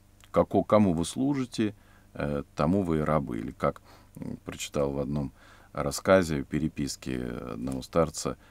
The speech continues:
своим духовным чадом, он говорит: «Каким грехом ты грешишь, тем грехом ты и воняешь». Ну, наверное, так оно и есть. Итак,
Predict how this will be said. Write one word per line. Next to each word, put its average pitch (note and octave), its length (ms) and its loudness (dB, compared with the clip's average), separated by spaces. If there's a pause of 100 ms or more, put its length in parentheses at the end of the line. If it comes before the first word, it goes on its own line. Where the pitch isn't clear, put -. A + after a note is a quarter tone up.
своим D2 300 -4
духовным A2+ 380 -2
чадом, A#2+ 320 6
он E2 40 2
говорит: D2+ 160 -6
«Каким A#2+ 380 4
грехом G2 400 2
ты E2 100 -6
грешишь, A2+ 680 -4
тем D3 180 0
грехом A#2+ 400 0
ты D#2+ 120 -2
и F2+ 40 0
воняешь». B1 640 -6 (520)
Ну, - 180 -8 (240)
наверное, F2 380 -10
так - 260 -12
оно - 140 -2
и B2+ 220 -8
есть. - 220 -20 (1800)
Итак, F#3+ 300 4